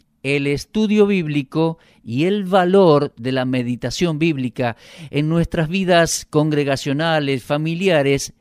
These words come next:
pero en lo personal, en lo íntimo del corazón. Y eso hace a nuestra paz, a nuestro gozo,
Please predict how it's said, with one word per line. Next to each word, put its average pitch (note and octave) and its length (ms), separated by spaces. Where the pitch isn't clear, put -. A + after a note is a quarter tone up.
pero E3+ 260
en E3+ 80
lo E3 160
personal, D#3+ 840
en D3+ 240
lo D3 160
íntimo C3+ 580
del A#2 200
corazón. A2 800
Y A#2+ 240
eso E3 340
hace D#3+ 460
a C#3 80
nuestra D3 600
paz, - 580
a A#2+ 140
nuestro C#3 340
gozo, C#3 580